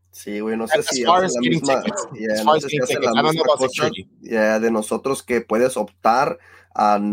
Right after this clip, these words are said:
Speaker 1: a que no te cobren por tus tickets o, o,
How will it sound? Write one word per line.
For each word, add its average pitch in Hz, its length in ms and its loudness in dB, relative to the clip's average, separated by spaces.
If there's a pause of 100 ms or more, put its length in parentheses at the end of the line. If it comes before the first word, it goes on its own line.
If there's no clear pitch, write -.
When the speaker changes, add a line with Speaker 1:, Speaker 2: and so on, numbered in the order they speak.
(180)
Speaker 1:
a 110 160 0
que 113 120 -2
no 117 180 4
te 151 160 -2
cobren 156 340 0
por - 160 -4
tus 151 180 -8
tickets 190 460 -4
o, 107 480 2
o, 107 360 0